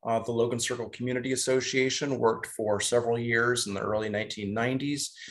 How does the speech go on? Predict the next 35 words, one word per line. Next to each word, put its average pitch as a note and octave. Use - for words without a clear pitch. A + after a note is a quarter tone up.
to A2+
do A2
a F#2
survey, C#3
uh, A#2
of A#2+
the, B2+
the C3
neighborhood, B2
of G#2+
the G2
broader A#2
neighborhood, A2
not G2+
just A2
along G#2+
Fourteenth G#2
Street, G#2+
but F#2+
of F2
course G2
the -
residential G2+
blocks, G2
uh, A2
on G#2+
either G2+
side C3
of B2
it, A2+
and B2+
petition C3
the C#3
city A2
to A2